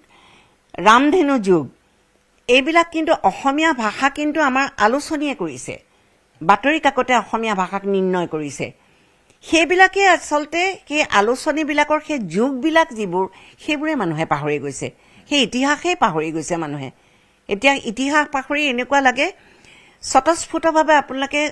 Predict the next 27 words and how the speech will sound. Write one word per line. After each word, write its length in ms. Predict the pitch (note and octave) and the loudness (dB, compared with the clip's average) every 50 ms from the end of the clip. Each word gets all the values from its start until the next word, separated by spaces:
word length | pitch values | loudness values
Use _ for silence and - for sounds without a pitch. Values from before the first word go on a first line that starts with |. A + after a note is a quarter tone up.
| - _ _ - | -8 _ _ -14
উম, 220 | - G3+ G#3 G#3+ | -10 -8 -8 -8
চাব, 340 | G#3 - - - A#3 A3 A3 B3+ - F#4+ - _ _ _ _ _ _ _ _ _ - | -8 -8 -6 -4 -4 -2 -2 -4 -4 -6 -8 _ _ _ _ _ _ _ _ _ 2
ল'ৰা 260 | G#3 A#3 B3 C4+ C#4+ | 4 6 6 6 6
বা 100 | C#4+ D4 D4 | 4 4 0
ছোৱালী 360 | D4 - C#4 C4 B3+ B3+ C4 | -2 0 0 0 2 2 0
এটাক 240 | C4+ C4 - C4+ C4 B3 | -2 0 0 -2 -2 -2
যেতিয়া 340 | B3+ B3+ A#3+ C4 C4 C4 C4 C4 C4 - _ _ _ _ _ _ - | -6 -8 -4 -2 0 0 0 0 -2 -6 _ _ _ _ _ _ -16
"গান 280 | - F#3+ F3 G#3 G#3 A3 A#3+ | -10 -4 0 0 0 2 0
গাব 140 | A#3+ B3+ A#3+ B3+ | 0 0 0 0
জানা 240 | A#3+ A3 A3 G#3 G#3+ G#3+ | 0 0 0 0 0 -2
নেকি, 160 | A3 A3 B3 | -2 -4 -4
গান 200 | G#3 G#3+ F3 F3+ | -2 -2 -2 0
এটা 140 | F3+ G3+ G#3 | 0 0 0
গোৱাচোন" 340 | F#3+ G3+ G3+ F#3+ - B3 A3 A3+ | 2 2 0 0 0 -2 -6 -4
বুলি 140 | G#3 G#3+ A3 | -2 -4 -2
কোৱাৰ 220 | A3 A3 A3 G#3 | 0 0 2 2
লগে 200 | G3+ G#3 G3+ G#3+ | 2 2 0 0
লগে 240 | G#3 A3+ A#3 D4 E4+ F4 - _ _ _ _ - - - - _ - | -2 -2 -2 -2 -4 -4 -8 _ _ _ _ -20 -20 -20 -20 _ -12
এটা 360 | - - - - B3 B3 C#4 | -10 -6 -4 -2 -2 -2 -2
পপুলাৰ 380 | C#4 - G3+ - G#3 G#3 G3+ F3+ | -2 -4 -6 -4 -2 -2 -2 -2
হিন্দী 280 | E3 E3 E3 E3 D#3+ | -4 -6 -8 -10 -8
গান 180 | C#3 C#3+ B2 C3 B2 | -8 -8 -8 -8 -8
গাই 140 | B2 B2 | -10 -10
দিলে, 220 | A#2+ - G#2 - - - - _ _ _ _ _ _ _ _ _ _ _ _ _ _ _ _ _ _ _ _ _ - | -10 -12 -16 -18 -18 -20 -20 _ _ _ _ _ _ _ _ _ _ _ _ _ _ _ _ _ _ _ _ _ -10
এটা 180 | - G3 G#3+ A3 | -6 -2 -2 -2
পপুলাৰ, 500 | G#3 - F#3+ G3 - G3+ G3+ G#3 G3+ G3 F#3+ | -2 -2 -6 -6 -4 0 4 4 6 6 4
আহ, 420 | F3+ - E2 G#2+ D3+ D#3 D#3 D3 | 2 -2 -4 -8 -8 -8 -8 -8